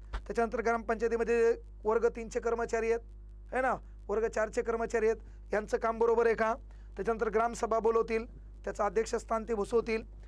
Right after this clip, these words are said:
त्यानंतर ग्रामपंचायती या दैनंदिन प्रशासकीय कामकाजावर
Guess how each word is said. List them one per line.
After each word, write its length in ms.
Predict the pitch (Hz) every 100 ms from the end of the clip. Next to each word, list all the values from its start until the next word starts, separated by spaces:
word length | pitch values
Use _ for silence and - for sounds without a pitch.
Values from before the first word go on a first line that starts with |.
| - - -
त्यानंतर 440 | 226 240 226 247
ग्रामपंचायती 580 | 220 226 226 233 233 226
या 100 | 233
दैनंदिन 480 | 202 220 240 262 254
प्रशासकीय 480 | 240 - 226 240
कामकाजावर 600 | 226 226 220 233 233 233